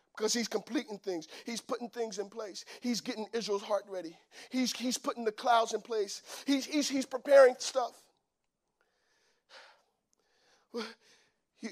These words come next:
do you know what Psalm one thirty-eight eight says? Let me just encourage you a little bit. Psalm one thirty-eight says, "The Lord will fulfill his purpose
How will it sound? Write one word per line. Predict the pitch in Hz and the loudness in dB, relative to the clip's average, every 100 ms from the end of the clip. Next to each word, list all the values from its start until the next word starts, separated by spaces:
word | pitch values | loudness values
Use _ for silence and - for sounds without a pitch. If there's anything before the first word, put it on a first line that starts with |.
| - | -4
do | |
you | 254 302 | 2 6
know | 311 285 | 8 10
what | 262 240 - | 10 8 4
Psalm | - - 240 226 | -6 6 8 8
one | 220 | 6
thirty-eight | 220 208 208 202 196 | 6 2 4 2 2
eight | 190 | -4
says? | - 185 190 - - _ _ - | -4 -8 -10 -16 -20 _ _ 2
Let | 240 | 2
me | 254 | 4
just | 233 208 | 2 2
encourage | 180 214 185 | -2 0 0
you | 170 175 | -2 -6
a | |
little | 170 175 | -4 -8
bit. | 160 - _ _ _ _ _ _ _ _ _ _ _ | -10 -14 _ _ _ _ _ _ _ _ _ _ _
Psalm | - 269 247 | 6 8 10
one | 247 | 8
thirty-eight | - 240 - 208 196 | 8 2 2 -2 -2
says, | - 175 160 135 - - _ _ _ _ _ _ _ _ _ - | -4 -4 -4 -4 -16 -20 _ _ _ _ _ _ _ _ _ -8
"The | 180 | -6
Lord | 180 196 226 240 233 - _ _ _ _ _ - _ | 2 6 10 10 6 -2 _ _ _ _ _ -20 _
will | 185 185 | -4 -4
fulfill | - 160 - - 202 202 190 | -4 -10 -8 2 2 2 -2
his | 185 156 | -8 -12
purpose | - - - 165 - - - | -10 -10 -10 -14 -16 -18 -18